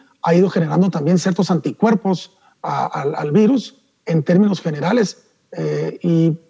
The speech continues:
otro factor que nos ayuda mucho es que somos una población sumamente joven, el setenta por ciento de la población es menor de treinta años, a diferencia de países de Europa donde la gente, pues, es mucho mayor. Entonces creo que son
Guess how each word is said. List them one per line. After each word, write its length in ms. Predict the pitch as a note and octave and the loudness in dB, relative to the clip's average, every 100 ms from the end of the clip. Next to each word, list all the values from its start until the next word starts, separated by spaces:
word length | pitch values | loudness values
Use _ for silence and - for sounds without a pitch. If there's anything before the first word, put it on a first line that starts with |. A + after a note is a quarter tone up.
| - | 0
otro 280 | G#3+ G3 | 2 2
factor 360 | F#3+ F#3 - G3+ | 2 -2 0 0
que 100 | G3 | 2
nos 180 | E3+ D3+ | 0 -2
ayuda 300 | D#3 F3 F#3+ | -2 0 2
mucho 300 | G3 A#3 G#3 | 2 2 -2
es 100 | E3+ | -2
que 100 | D#3+ | -4
somos 360 | D#3+ D#3+ E3 | -2 -2 -2
una 160 | E3+ E3+ | -4 -4
población 640 | E3 D3+ C#3+ - F3+ F3 - _ - | -4 -6 -6 -2 0 0 -4 _ -10
sumamente 840 | - G3 F3+ E3+ F3+ F3 D#3+ C#3 | 0 2 4 2 2 2 -2 -2
joven, 380 | - E3+ A3+ B3 | -2 0 2 0
el 140 | D#3 | -4
setenta 420 | - F3 F3 F3 F3 | -8 -6 -2 -2 -2
por 160 | D3 | -6
ciento 320 | B2+ E3+ F3 | -4 -4 -2
de 60 | F3+ | -4
la 80 | D#3 | -6
población 400 | C#3+ D3 - E3+ | -8 -10 -6 -2
es 60 | |
menor 280 | E3+ D3+ D#3 | -2 -2 -2
de 100 | D#3+ | -4
treinta 320 | D3+ F3 F3 | -4 -4 -4
años, 260 | G3 A3+ - - - | -2 -2 -4 -10 -6
a 100 | - | 0
diferencia 480 | F#3+ F#3+ F#3+ F#3 F#3+ | 2 2 2 2 0
de 60 | F#3+ | -2
países 380 | E3+ D#3 D#3 F#3 | -2 -4 -2 -2
de 80 | |
Europa 320 | D#3+ D#3 E3+ G3+ | 0 -2 -2 -2
donde 220 | E3+ C#3+ | -2 -4
la 120 | - | -8
gente, 360 | - D#3 F#3 E3+ - - | -10 -6 -4 -6 -10 -18
pues, 120 | - D3 | -8 -6
es 40 | |
mucho 200 | D3 C#3+ | -4 -4
mayor. 180 | D#3 A#3 | -2 0
Entonces 200 | D#3+ F3+ | 0 0
creo 140 | A3 | 0
que 100 | G#3+ | 0
son 240 | F3 G#3+ | 0 0